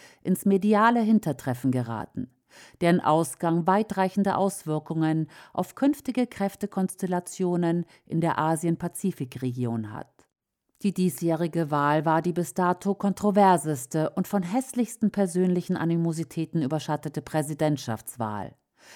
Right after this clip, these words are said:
mit überdies knappestem Ergebnis.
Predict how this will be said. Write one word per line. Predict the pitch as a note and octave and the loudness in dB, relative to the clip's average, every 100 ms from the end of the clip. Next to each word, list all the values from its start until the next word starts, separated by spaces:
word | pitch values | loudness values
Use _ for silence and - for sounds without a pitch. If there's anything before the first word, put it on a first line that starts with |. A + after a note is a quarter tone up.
| - | -8
mit | D#3+ D3 | -6 -4
überdies | F3 D3+ C#3 C#3 - | -2 -2 -2 -6 -8
knappestem | - D3+ C3 B2 - C3 | -4 -4 -2 -6 -4 -2
Ergebnis. | - C#3+ F#3 F3+ - G#2 - - | -2 -2 0 -2 -4 -8 -10 -16